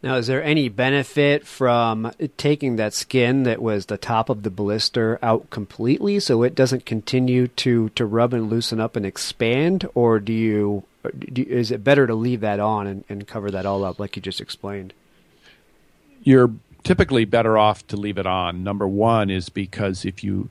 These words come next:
Speaker 2: if, if you take it off, what you have underneath is just plain raw skin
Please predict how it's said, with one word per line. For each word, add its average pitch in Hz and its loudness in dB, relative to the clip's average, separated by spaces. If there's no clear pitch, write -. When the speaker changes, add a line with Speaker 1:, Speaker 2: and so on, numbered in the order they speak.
Speaker 2:
if, - -2
if - -4
you 101 -6
take 190 0
it 180 6
off, - -2
what 98 -4
you 110 2
have 117 2
underneath 101 0
is 95 -4
just - -6
plain 95 -2
raw 87 2
skin 90 -8